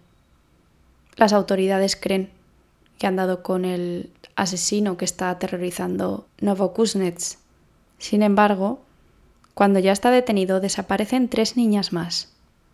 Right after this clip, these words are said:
Y después de descartar a Oleg como sospechoso,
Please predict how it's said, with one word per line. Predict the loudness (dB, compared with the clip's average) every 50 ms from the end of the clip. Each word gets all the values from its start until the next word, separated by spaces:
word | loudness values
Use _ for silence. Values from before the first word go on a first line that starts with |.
| _ _ _ _ _ _ _ _ _ _ _ _ _ _ _ _ _ 0
Y | 2 4
después | 4 4 2 0 0 0 2 2
de | 2
descartar | 2 2 0 0 0 -2 -2 0 0 0 0
a | 0 0
Oleg | 0 0 0 -2 -2 -4
como | -6 -4 -2 -2 0
sospechoso, | -2 -2 -4 -4 -6 -6 -2 -2 -2 -2 -2 -4 -6 -6